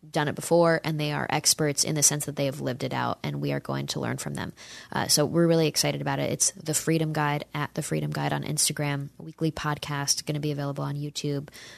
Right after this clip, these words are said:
all the other things, so Rumble, uh, Apple, Spotify, all the things. But I hope that that answers some questions for anybody that's, like, hearing the Civil War talk, that's hearing the glamorizing talk from,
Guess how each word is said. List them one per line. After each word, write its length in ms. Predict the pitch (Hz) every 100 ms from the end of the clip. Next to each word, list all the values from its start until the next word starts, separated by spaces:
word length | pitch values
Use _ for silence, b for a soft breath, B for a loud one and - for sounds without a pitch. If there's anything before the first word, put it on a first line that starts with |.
| B
all 120 | 165
the 100 | 151
other 260 | 147 143 139 - _ _ -
things, 340 | 160 143 143
so 320 | - - 135 -
Rumble, 640 | 147 160 151 151 147 143 - _
uh, 380 | 151 143 117 98 - _ _ _ _ _ _ _ _ _
Apple, 340 | - 143 - 139
Spotify, 460 | - 143 135 135
all 80 | 127
the 80 | 127
things. 260 | 131 123 - B B B
But 300 | 160 156 - _ _ _ _ _ _ _ -
I 60 | 170
hope 440 | 165 208 233 -
that 180 | - 160
that 240 | 151 147 -
answers 600 | 147 143 - 151 147 - -
some 180 | 151
questions 600 | 139 - 151 - 170 170
for 100 | -
anybody 380 | 165 165 165 165
that's, 200 | 156 147
like, 120 | 147
hearing 340 | - 160 160 156
the 100 | 143
Civil 320 | - 151 151
War 220 | 147 147
talk, 300 | 139 151 147
that's 160 | 151 -
hearing 220 | 160 160
the 60 | 156
glamorizing 760 | 151 147 143 151 151 147 151
talk 320 | 143 147 143 -
from, 220 | 147